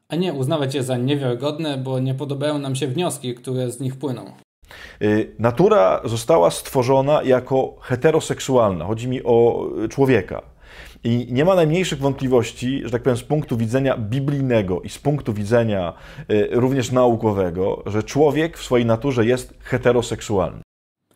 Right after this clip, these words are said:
Speaker 1: Natura człowieka to termin, który jest bardzo pojemny, bo można go bardzo różnie rozumieć, a przez to może mieć bardzo wiele znaczeń. A jednocześnie, właśnie przez tę wieloznaczność, całkowicie pusty,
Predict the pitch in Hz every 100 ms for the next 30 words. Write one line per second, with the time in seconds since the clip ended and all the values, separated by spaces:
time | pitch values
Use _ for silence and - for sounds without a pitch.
0 | _ 156 139 175 170 160 135 160 180 160
1 | 151 - 139 131 - 170 160 165 143 131
2 | 151 139 131 123 131 139 127 131 123 123
3 | 139 170 208 - _ _ 147 143 143 139
4 | 135 135 160 165 170 151 160 156 147 160
5 | 151 147 - - 131 151 147 147 131 135
6 | 127 127 139 131 120 127 117 113 120 160
7 | 196 - _ _ _ _ _ 147 160 156
8 | 143 127 160 208 214 _ _ 123 190 196
9 | 127 127 131 131 131 123 127 117 143 165
10 | - - _ _ _ _ - 151 175 165
11 | 170 - 156 - 131 135